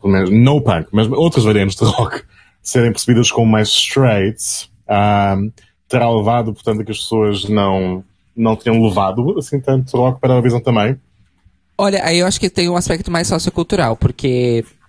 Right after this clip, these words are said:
Speaker 2: aí eu acho que também dá pra dividir bastante o que é, ah, o, o que é reconhecido como camp e estética, n-, não vou falar de cultura num, num, de jeito mais amplo, mas estética.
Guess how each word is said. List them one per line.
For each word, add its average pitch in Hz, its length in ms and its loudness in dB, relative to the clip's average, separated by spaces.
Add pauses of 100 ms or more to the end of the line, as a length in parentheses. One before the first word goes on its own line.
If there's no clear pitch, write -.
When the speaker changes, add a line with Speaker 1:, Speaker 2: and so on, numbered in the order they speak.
(800)
Speaker 2:
aí 151 280 0
eu 190 140 0
acho 175 160 -2
que 175 60 -4
também 147 220 -2
dá 151 100 -2
pra 143 140 -2
dividir 143 320 -2
bastante 139 520 -2
o 143 100 0
que 143 300 -2
é, 135 320 0 (680)
ah, 117 160 0
o, 131 160 0
o 135 80 2
que - 180 0
é 190 40 2
reconhecido 165 500 -2
como 143 220 -4
camp 139 480 -2
e 120 300 -2
estética, 147 720 -2
n-, - 300 -12
não 135 140 2
vou 143 80 4
falar 143 200 0
de - 100 -6
cultura 147 400 2
num, 131 260 0
num, 131 240 0
de 127 80 -2
jeito 127 240 0
mais 127 160 0
amplo, 104 200 -6
mas 107 160 -4
estética. 123 500 -4